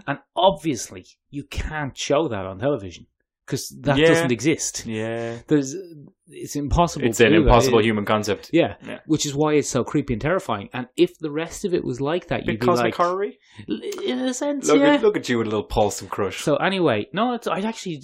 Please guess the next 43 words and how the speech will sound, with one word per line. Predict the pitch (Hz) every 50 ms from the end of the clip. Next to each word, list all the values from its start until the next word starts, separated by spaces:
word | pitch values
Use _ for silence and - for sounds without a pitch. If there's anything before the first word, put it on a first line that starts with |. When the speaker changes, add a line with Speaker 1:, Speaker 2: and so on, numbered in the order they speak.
| - -
Speaker 1:
I | 131 135
find | - 165 156 131 -
Sarah | - - 131
Speaker 2:
She's | 127 113
Speaker 1:
Paulson | 139 120 117 113
Speaker 2:
not |
Speaker 1:
a | 107 120
bit | 117
Speaker 2:
attractive, | 131 135 - 120 127
Speaker 1:
annoying. | 135 151 151 - -
Speaker 2:
yeah. | -
Speaker 1:
No, | 226 277 320 294 240 240
I'm | 262 311
not. | 320 330 339
It's | - - -
not | 339 294
whether | 247 220 196
she's | - - - 131 120
attractive | - - 117 110 - - 123
or |
not. | 110 113 -
She | - -
is | 233 226
attractive. | - - - 98 - - 104 -
She's | 156 -
Speaker 2:
It | -
Speaker 1:
an | 165
Speaker 2:
is | - -
for | 175
Speaker 1:
attractive | - 101 90
Speaker 2:
me. | 85
Speaker 1:
woman. | 135 139 135 - - _ _ - -
I | 143
find | 139 - 160 156
her | 143 131
a |
bit | 123 117 110
annoying. | 113 120 131 127 101 82 - _ _ _ _ _ _ _ -
Uh, | 107 107 107 - -
I | 113
don't. | 113 127 123 117 - - -
Uh, | 101 90 95
she, | 98 - - - 117 117 117 113 113 -